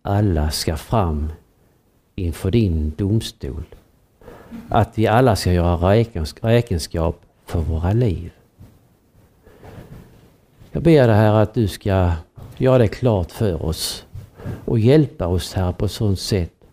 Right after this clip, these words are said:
så att vi har våra namn skrivna i Livets bok. För det står ju om att de slapp dömas bort ifrån dig.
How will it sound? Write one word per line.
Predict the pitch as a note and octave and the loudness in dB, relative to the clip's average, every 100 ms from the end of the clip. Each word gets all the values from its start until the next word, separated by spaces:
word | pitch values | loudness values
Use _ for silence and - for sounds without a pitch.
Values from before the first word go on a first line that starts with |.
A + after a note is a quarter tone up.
| _ _ _ _ - _ _ _ _ _ | _ _ _ _ -20 _ _ _ _ _
så | - - | -4 -2
att | G2 - | -2 -2
vi | |
har | F2 F2+ G#2 D#2+ | -4 0 0 0
våra | C#2+ E2 E2+ | -2 -2 0
namn | E2+ F#2+ F2 D2+ | 0 0 0 -2
skrivna | D2 - - F2+ G2 F#2 D#2 D#2 - _ _ _ | -4 -4 0 0 0 0 -2 -2 -6 _ _ _
i | - E2+ | -8 -4
Livets | E2+ A2+ F2 E2 - - - - - | 0 0 0 -4 -6 -8 -6 -4 -4
bok. | - F2+ - _ - - - _ _ _ _ _ _ _ _ _ - - - - - - - - - - - | -4 -4 -8 _ -18 -18 -20 _ _ _ _ _ _ _ _ _ -20 -20 -20 -20 -16 -16 -18 -20 -20 -18 -4
För | |
det | G2+ | -2
står | F#2+ - A#2 G2 | -2 0 2 4
ju | G2 | 4
om | A#2 F2+ D#2+ D#2+ - - - - _ | 4 2 -2 -8 -14 -16 -16 -20 _
att | - E2 - - | -8 -8 -8 -6
de | A2+ F#2 D2+ D2+ - _ - - | -2 -2 -2 -6 -14 _ -20 -6
slapp | - G2+ G#2 E2 - - - | -2 0 0 -2 -6 -18 -18
dömas | - G2 F2+ D#2+ - | -4 -2 0 -2 -6
bort | - G2 - - | -10 -10 -12 -12
ifrån | - B1 B1 | -10 -8 -6
dig. | E2+ D2 F2 | -6 -8 -12